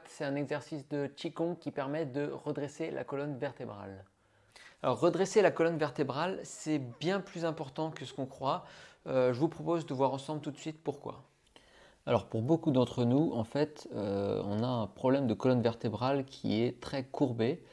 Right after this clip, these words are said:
Euh, c'est-à-dire qu'on a déjà, euh, un, une grosse, euh, courbure, euh, dans, au niveau des reins qui vient, euh, du fait qu'on marche debout. Euh, donc ça, je vais, je vais revenir là-dessus.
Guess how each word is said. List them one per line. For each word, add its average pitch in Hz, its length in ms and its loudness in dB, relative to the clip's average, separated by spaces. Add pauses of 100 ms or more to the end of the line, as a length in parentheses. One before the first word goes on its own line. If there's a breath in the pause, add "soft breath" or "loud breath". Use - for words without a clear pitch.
(480 loud breath)
Euh, 107 540 -2
c'est-à-dire 117 480 2
qu'on 110 340 2
a 110 80 4
déjà, 127 640 2
euh, 98 460 -2 (180)
un, 110 240 -6
une 107 160 -2
grosse, 147 640 -2
euh, 113 280 -4
courbure, 127 580 -2
euh, 98 160 -2
dans, 110 300 0
au 113 100 2
niveau 113 260 4
des 107 200 0
reins 135 320 -4 (540 loud breath)
qui 107 160 0
vient, 117 420 2
euh, 98 340 -4
du 101 100 -6
fait 117 220 0
qu'on 107 140 -6
marche 101 260 -6
debout. 104 440 2 (440 loud breath)
Euh, 110 160 -2
donc 101 220 -2
ça, 113 140 2
je 95 100 -6
vais, 95 220 4
je 92 100 -6
vais 98 80 -2
revenir 95 340 -2
là-dessus. 156 460 0